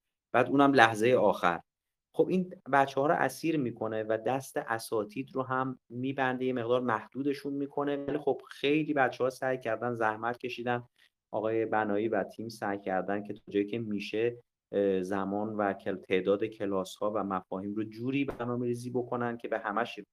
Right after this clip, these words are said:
برسید شماها و بتونید استفاده بکنید. در کنار اون هم خب گروه اختصاصی همون، اه، المپیاد ادبی که تخ-، تشکیل می‌شه و بچه‌ها، کسایی که ثبت نام می‌کنن عضوش هستن، دائم،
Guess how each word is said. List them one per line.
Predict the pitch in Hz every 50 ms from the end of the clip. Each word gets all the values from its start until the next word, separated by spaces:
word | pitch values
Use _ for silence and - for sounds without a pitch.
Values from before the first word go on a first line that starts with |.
| _ -
برسید | 117 123 131 139 135 135 - 135 131
شماها | - - 139 131 131 131 131 139 139 139 - - - _ _ _ -
و | 110 110
بتونید | 107 127 127 - 151 147 -
استفاده | - 117 - - 107 - 113 104 123
بکنید. | 143 160 160 170 175 175 175 175
در | 143 139 139 127 - - - -
کنار | 135 147 156 170
اون | 170 175 175 165
هم | 156 165 170 160
خب | 160 - 147 139 143 - - _ _ _ _ _ _ _ - -
گروه | 117 123 135 143 143 135 139 139 135 135 127 123
اختصاصی | 117 113 - - 110 104 - 110 104 104 - - 117 117
همون، | 117 117 120 120 120 120 120 120 - -
اه، | 107 104 104 107 - - -
المپیاد | 101 101 98 95 - 95 92
ادبی | - - 92 92 90 87 87
که | 95 110 -
تخ-، | - 98 90 - _ _ _ -
تشکیل | 92 90 - - - 120 120 120
می‌شه | 107 107 98 92
و | 90
بچه‌ها، | 92 90 90 - - 92 95 101 104 104 104 - _ _ _ _ _ _ _ _ - _
کسایی | - 95 92 - 101 101
که | 98
ثبت | - 90 92 - - -
نام | 110 117
می‌کنن | 117 101 98 92 92 90 85
عضوش | 87 95 92 90 90 95 90 - - 92
هستن، | 92 90 - - 113 120 139 143 120
دائم، | 110 104 101 98 104 107 110 113 113